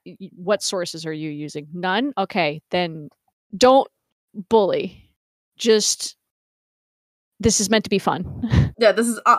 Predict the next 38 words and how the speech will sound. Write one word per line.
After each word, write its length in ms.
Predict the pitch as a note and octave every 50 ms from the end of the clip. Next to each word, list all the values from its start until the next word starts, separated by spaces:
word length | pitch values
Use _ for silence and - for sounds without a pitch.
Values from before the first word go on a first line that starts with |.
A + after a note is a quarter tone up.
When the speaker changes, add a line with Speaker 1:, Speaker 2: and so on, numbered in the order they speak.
| -
Speaker 2:
based 240 | - B3+ C#4 C#4 C#4
on 100 | C#4+ C4
our 240 | - - A3 A#3+ C4+
opinions. 600 | C#4+ C#4 - C#4 A#3+ B3 B3 B3 B3 B3+ B3+ A#3 -
I'm 160 | A#3+ A#3 A3
sure 240 | - - - C4 C4
there's 220 | A#3 C#4 C4+ B3
gonna 160 | A3+ B3+ B3+
be 140 | B3 A3+ A#3+
several 460 | A#3+ - - - A#3+ A3+ A3+ A#3+ A#3+
on 140 | A#3+ A#3+ A#3
this 200 | A#3+ A#3+ A#3 -
list 400 | A3+ A3 A3+ A3 - - - G#3
that 440 | G3+ G#3+ G#3+ G#3 G#3 G3+ G3+ G3 G3
we're 160 | G#3 G#3 G#3
gonna, 220 | G3+ A3+ A3 G#3+ G#3+ G#3 G#3 G3+ G3+ G3+ -
uh, 440 | - G#3 G3+ G3 G3 F#3+ F#3 F#3 G3 F#3+ _ _ _ _ _ _ _ _ _ _ _ _ _ _ _ _ _ _ _ _ _ _ _ _ _ - A#3 A#3+
probably 260 | - B3+ C4+ C4 C4+ B3+
have 260 | B3 A3+ G#3+ G#3+ -
counter 300 | - A#3 A3 G#3+ A3 A3+
arguments 460 | G#3 A3+ A3+ A3+ A#3 G#3+ A#3 G#3+ -
to 60 | A3+
each 160 | A#3 G#3+ -
other 180 | A#3+ A3+ A#3+ A#3
with, 220 | A#3 A#3+ A#3+ -
but 80 | - B3
that's 180 | D4+ D4+ D4+ -
part 240 | - D#4+ E4 D#4+
of 100 | D4+ D#4
the 60 | C4 C#4
fun. 380 | - - E3+ D3+ F3 G3 G3 - _ _ _ _ _ _ _ _
Speaker 1:
Yeah. 200 | - G3+ D#3+ F3 - - - - - -
Now, 180 | A#3 C4 C#4 C4+
as 120 | C#4 D4
far 180 | - D#4+ D#4+ E4+
as 100 | F4+ D4+
I'm 140 | D#4+ D4 D4
aware, 360 | D4+ C4+ C4 B3 A#3 A3+ G#3